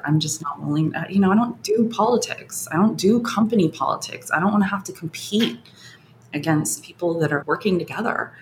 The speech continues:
So I found it better to just find allies in the industry that I can trust, that I can be like, "Hey,"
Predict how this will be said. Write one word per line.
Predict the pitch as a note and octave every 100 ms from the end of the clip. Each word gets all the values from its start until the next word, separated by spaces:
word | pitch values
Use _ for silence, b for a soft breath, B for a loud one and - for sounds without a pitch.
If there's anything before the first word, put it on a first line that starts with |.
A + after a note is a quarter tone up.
| B B
So | -
I | E3+ F3
found | - E3+ E3+
it | D3
better | D#3+ G#3+ G3+
to | D#3
just | D3+ -
find | D3 D3+ C#3+ - B B B - -
allies | D#3+ G#3+ - - - - - - -
in | C3+ C3
the | B2+
industry | C3+ - - - -
that | -
I | C3+
can | C3+ C#3+
trust, | - - A#3 F3 - -
that | C#3
I |
can | - C#3+
be | D3+
like, | D#3 -
"Hey," | B3 C4+ - -